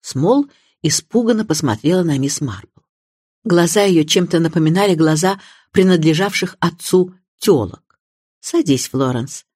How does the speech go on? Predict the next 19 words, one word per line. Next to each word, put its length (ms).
сказала 460
мисс 220
Марпл. 380
Девчушка 540
послушно 560
села. 460
Неосознанно 840
она 240
вдруг 260
почувствовала 600
себя 260
дома, 480
более 300
свободной. 720
Непривычная, 880
пугающая 640
атмосфера 540
полицейского 680
участка 640